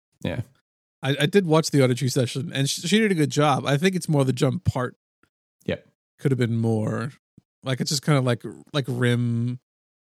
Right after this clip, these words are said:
Speaker 2: rim hits and that kinda stuff. Like, yeah.
Speaker 1: Yeah, fair enough.
Speaker 2: Probably my favorite songs on the album were the last two on the album, actually.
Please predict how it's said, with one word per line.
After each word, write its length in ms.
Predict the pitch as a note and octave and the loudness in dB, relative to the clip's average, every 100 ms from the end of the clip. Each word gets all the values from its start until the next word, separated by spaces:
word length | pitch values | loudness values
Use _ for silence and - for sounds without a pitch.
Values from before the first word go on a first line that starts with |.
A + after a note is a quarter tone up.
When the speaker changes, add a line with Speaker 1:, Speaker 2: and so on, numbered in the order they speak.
| _ | _
Speaker 2:
rim 180 | C#3 B2+ | -2 0
hits 360 | A#2+ B2+ - - | 2 0 -2 -6
and 100 | A#2+ | -4
that 120 | A#2+ | -2
kinda 160 | - A#2 | -2 -4
stuff. 160 | - - | -6 -8
Like, 180 | C3 - _ _ | -8 -8 _ _
yeah. 160 | B2 B2 _ - | -8 -8 _ 2
Speaker 1:
Yeah, 240 | B2 A#2 - _ | 2 0 -8 _
fair 180 | - F#3 | 2 4
enough. 320 | A#2 A2+ - _ _ D#3 C#3+ _ _ _ _ _ _ | 2 -2 -6 _ _ -16 -16 _ _ _ _ _ _
Speaker 2:
Probably 320 | - E3 A#3 C#4+ | -2 2 2 4
my 300 | F3+ D3+ C3+ | 4 4 2
favorite 680 | - - D#3 C#3 D#3 - | -2 -4 2 4 2 -4
songs 380 | - C#3+ C3 C#3 | -2 2 2 2
on 80 | C3+ | 2
the 80 | C3 | 4
album 200 | A#2+ B2+ | 4 2
were 80 | B2 | 2
the 100 | A#2 | 2
last 420 | A#2 A#2 C3 - | 2 0 0 -4
two 200 | - C3 | 0 0
on 60 | C#3 | 2
the 100 | C#3+ | 0
album, 240 | D3+ D#3 | 0 -2
actually. 520 | D#3+ E3+ - F#3 D4+ | -4 -6 -4 -4 -4